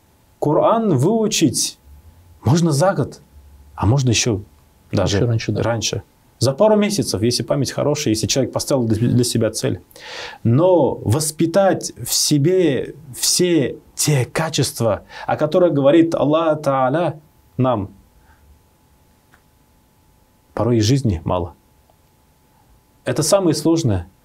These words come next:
Speaker 1: Когда нам, будучи шакирдом, в медресе говорили, что некоторые сахабы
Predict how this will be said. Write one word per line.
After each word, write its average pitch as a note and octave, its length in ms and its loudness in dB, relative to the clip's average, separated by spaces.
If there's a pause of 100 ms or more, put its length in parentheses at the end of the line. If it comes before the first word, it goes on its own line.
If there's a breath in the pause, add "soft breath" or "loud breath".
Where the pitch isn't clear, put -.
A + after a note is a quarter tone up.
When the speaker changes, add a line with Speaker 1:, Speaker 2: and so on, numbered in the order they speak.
(220 soft breath)
Speaker 1:
Когда B2+ 580 2
нам, B2 400 0
будучи A#2+ 320 0
шакирдом, A#2+ 600 0
в G2+ 200 -2
медресе A#2 420 0
говорили, A#2 340 2
что A#2 240 -2
некоторые D3+ 400 2
сахабы C#3+ 640 0